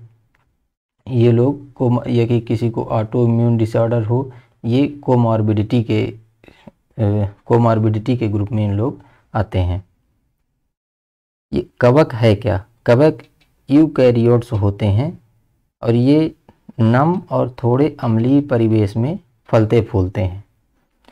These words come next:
और ये प्रकाश में भी, ये प्रकाश में भी हो सकते हैं और बिना प्रकाश के भी वृद्धि कर सकते हैं।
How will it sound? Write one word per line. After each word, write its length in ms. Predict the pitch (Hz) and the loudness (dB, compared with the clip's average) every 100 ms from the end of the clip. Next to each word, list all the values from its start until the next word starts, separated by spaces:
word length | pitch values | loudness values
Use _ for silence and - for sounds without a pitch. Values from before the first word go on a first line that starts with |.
| _ | _
और 380 | - 123 135 - - - _ - | 2 4 2 -2 -20 -20 _ -2
ये 160 | 120 | 0
प्रकाश 680 | 131 - - 110 120 131 - | 0 -2 -2 0 0 0 -4
में 360 | 139 139 143 - _ _ - | -2 0 0 -4 _ _ -10
भी, 560 | 131 127 135 135 131 - - 120 - 117 117 | -2 0 2 0 -4 -8 -12 -14 -6 -2 0
ये 120 | 127 | 0
प्रकाश 540 | 127 113 117 127 123 | 0 -2 0 0 -2
में 160 | 135 127 | -4 0
भी 140 | 143 | 0
हो 140 | 139 135 | 0 0
सकते 320 | 139 139 147 | -4 -6 -6
हैं 180 | 147 160 | -4 -4
और 280 | 139 135 | -2 -2
बिना 260 | 123 123 143 | -2 -2 -4
प्रकाश 480 | - 113 - 131 131 | -4 -4 -2 -2 -2
के 180 | - 107 | -2 -2
भी 300 | 113 190 - _ _ | 0 -2 -8 _ _
वृद्धि 300 | 113 104 107 | -2 -2 -2
कर 220 | 147 131 101 | -2 -2 -2
सकते 340 | 101 98 104 | -4 -6 -6
हैं। 220 | 95 101 | -6 -8